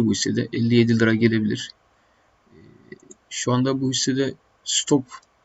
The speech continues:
neresi? Yani stop şu anda bu hissede koymak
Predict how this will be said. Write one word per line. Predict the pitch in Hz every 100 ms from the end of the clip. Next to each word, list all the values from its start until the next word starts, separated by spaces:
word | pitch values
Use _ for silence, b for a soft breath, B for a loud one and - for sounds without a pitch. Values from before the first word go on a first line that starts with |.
| _ _ _ _ _ _ _ _ _ _ -
neresi? | 131 139 120 131
Yani | 139 123 117 113
stop | - 139 123
şu | -
anda | 117 117 123
bu |
hissede | 120 - 120 123 -
koymak | - 123 131